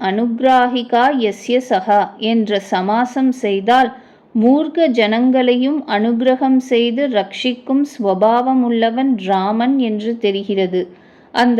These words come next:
ராமனை அனுசரித்து உனக்கும் அந்த ஸ்வபாவம் அவசியம் இருந்தே தீர வேண்டும்.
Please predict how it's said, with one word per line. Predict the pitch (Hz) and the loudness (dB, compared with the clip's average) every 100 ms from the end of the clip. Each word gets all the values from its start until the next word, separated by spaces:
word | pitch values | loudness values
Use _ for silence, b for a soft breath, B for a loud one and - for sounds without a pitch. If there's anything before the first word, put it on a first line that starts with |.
| 202 | 2
ராமனை | 196 196 240 277 269 294 320 | 2 0 0 2 2 0 -4
அனுசரித்து | 311 208 233 240 240 247 233 311 254 185 | -4 -2 -2 2 0 0 -4 -4 -2 -2
உனக்கும் | 208 240 247 294 311 | -2 -2 -4 -4 -2
அந்த | 277 226 214 | 0 0 -4
ஸ்வபாவம் | - 196 196 220 233 262 277 | -4 -4 2 2 2 0 -2
அவசியம் | 226 185 226 226 262 285 277 | -4 -2 -2 -4 -4 0 0
இருந்தே | 214 214 220 254 262 | 0 0 2 2 2
தீர | 226 202 202 | -2 0 0
வேண்டும். | 190 185 180 185 | 0 -2 -2 -4